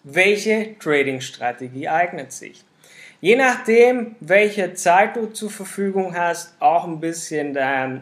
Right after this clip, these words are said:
was du für einen Charakter hast, spielt da mit rein, gibt es verschiedene Trading-Stile.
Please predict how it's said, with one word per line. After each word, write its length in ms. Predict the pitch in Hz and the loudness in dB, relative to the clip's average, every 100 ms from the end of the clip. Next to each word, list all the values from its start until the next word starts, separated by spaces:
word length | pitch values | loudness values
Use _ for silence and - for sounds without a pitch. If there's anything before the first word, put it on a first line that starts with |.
| - | -6
was 240 | 143 139 | -4 -2
du 160 | 156 135 | -2 -4
für 220 | - 147 | -2 -2
einen 160 | 135 131 | -2 -4
Charakter 580 | 131 139 196 - 208 190 | -4 0 0 0 0 2
hast, 240 | 185 185 | 2 0
spielt 320 | - 180 170 | -6 -6 -2
da 160 | 175 170 | -2 -2
mit 160 | 160 | -4
rein, 360 | 156 151 156 156 - - _ | 0 2 0 -4 -12 -20 _
gibt 320 | - 190 185 - | 0 0 0 -2
es 420 | 196 190 - - - | -2 -2 -8 -14 -10
verschiedene 720 | 143 139 160 160 147 147 143 | -8 -6 -6 -4 -2 -2 -4
Trading-Stile. 920 | - 190 202 190 180 - 269 120 98 | 0 4 6 4 0 -6 -10 -10 -14